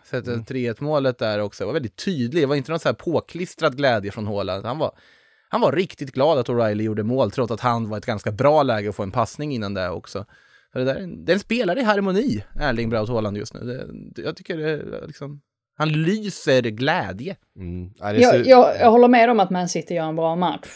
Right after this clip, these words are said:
Speaker 3: och att de rent offensivt, ja, men det här är kanske det bästa vi har sett
Speaker 1: Ja.
Speaker 3: den här säsongen, att de, ja, men när Haaland, när han mår så här bra så
Speaker 1: Mm.
Speaker 3: kan han ju också skapa möjligheter på det här viset och, ja, bara lägga in bollarna. Men jag,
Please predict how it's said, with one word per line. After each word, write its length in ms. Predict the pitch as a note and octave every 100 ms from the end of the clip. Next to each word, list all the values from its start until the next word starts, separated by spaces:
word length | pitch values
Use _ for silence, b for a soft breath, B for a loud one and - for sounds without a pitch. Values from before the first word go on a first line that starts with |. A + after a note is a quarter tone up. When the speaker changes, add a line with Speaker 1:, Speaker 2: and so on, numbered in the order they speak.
| -
Speaker 3:
och 240 | - F3 F#3
att 360 | D#3+ - - -
de 200 | F3 E3
rent 260 | D#3+ D3
offensivt, 640 | D#3 - D3 - E3+ E3+ -
ja, 100 | E3+
men 120 | D#3+
det 60 | D#3+
här 100 | D3+
är 40 |
kanske 260 | D3+ D#3+ D#3+
det 80 | D#3
bästa 280 | D#3 D3
vi 80 | D3+
har 80 | D3+
sett 120 | D#3+
Speaker 1:
Ja. 40 | G2+
Speaker 3:
den 80 | D#3+
här 80 | C#3+
säsongen, 580 | D3+ - E3 - F#2+
att 160 | - D3
de, 200 | D#3+ D3 b b b
ja, 120 | b B3
men 120 | A#3+
när 100 | G#3+
Haaland, 580 | G#3+ G3 F#3 E3+ E3+ - _
när 120 | - G#3
han 160 | G#3+
mår 220 | A3 G#3+
så 120 | E3 D#3+
här 160 | D#3
bra 260 | D#3 D3+ -
så 200 | - -
Speaker 1:
Mm. 200 | - A2+ -
Speaker 3:
kan 180 | - D#3+
han 100 | D3+
ju 80 | D#3
också 220 | D3 D#3+
skapa 760 | - - D#3+ E3 - D#3+ D3+ - -
möjligheter 580 | F#3+ F3+ E3 D#3 D3 -
på 60 |
det 60 | D#3+
här 100 | D3
viset 420 | D3 C#3+ - D3
och, 300 | - C#3+ - G#3+ A3
ja, 200 | E3+ -
bara 180 | E3+ D#3
lägga 240 | D3+ D#3
in 160 | D#3 D#3
bollarna. 400 | D#3+ D#3 D3+ D3 B B B
Men 500 | G#3+ A3+ B3 D#3 - -
jag, 140 | G#3+